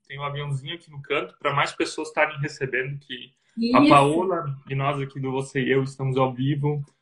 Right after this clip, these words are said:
Speaker 1: falando sobre esse tema legal. Paola, como é que tu entende esse texto bíblico? Como é que tu entende o que
Speaker 2: Isso
Speaker 1: a
Speaker 2: mesmo,
Speaker 1: Bíblia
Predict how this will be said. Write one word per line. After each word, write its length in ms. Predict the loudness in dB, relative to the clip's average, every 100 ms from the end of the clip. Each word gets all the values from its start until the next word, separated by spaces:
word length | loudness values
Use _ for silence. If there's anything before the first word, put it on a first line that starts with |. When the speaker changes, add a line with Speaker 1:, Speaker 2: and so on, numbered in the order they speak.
| _
Speaker 1:
falando 320 | 2 4 6 4
sobre 220 | 4 2
esse 140 | 2
tema 180 | -2 0
legal. 420 | 2 2 0 -4 _ _ _ _ _ _ -20 -18 -18 -18 6
Paola, 420 | 8 10 10 8
como 200 | 6 6
é 80 | 6
que 140 | 4 -4 4
tu 200 | 8 8
entende 500 | 8 6 4 6 4
esse 200 | 0 -2
texto 320 | 0 0 0 -2
bíblico? 500 | 0 -2 -6 -10 _ _ _ -20 -20 -6
Como 180 | 4 6
é 80 |
que 140 | 6 0
tu 80 | -6
entende 640 | 0 0 0 -2 0 0 -2
o 100 | -6
que 140 | -2 6
Speaker 2:
Isso 300 | 8 8 6
Speaker 1:
a 80 | 6
Speaker 2:
mesmo, 340 | 6 4 2
Speaker 1:
Bíblia 80 | -2